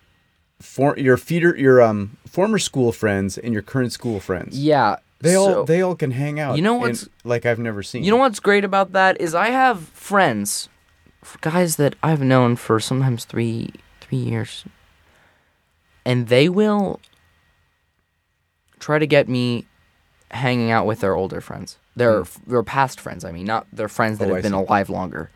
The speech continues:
Speaker 1: Right.
Speaker 2: And they'll invite him into a game session we're playing.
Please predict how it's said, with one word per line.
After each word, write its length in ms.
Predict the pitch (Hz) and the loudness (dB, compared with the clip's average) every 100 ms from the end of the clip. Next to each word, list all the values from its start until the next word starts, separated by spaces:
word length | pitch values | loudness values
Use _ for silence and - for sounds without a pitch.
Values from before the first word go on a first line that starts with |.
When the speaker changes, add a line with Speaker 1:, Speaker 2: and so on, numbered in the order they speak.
| - | -14
Speaker 1:
Right. 160 | 90 - - - - | -14 -14 -20 -20 -4
Speaker 2:
And 400 | 143 135 120 104 - _ _ _ _ - | 0 2 0 -4 -10 _ _ _ _ -2
they'll 340 | 139 147 139 - | 2 2 2 0
invite 300 | 139 143 151 | 0 2 4
him 120 | 147 | 4
into 220 | 139 135 | 2 0
a 40 | 120 | -2
game 340 | 120 120 120 | 0 0 -2
session 320 | 120 107 117 | -2 -4 -4
we're 120 | 107 | -6
playing. 540 | 98 107 104 101 98 | -6 -6 -4 -4 -6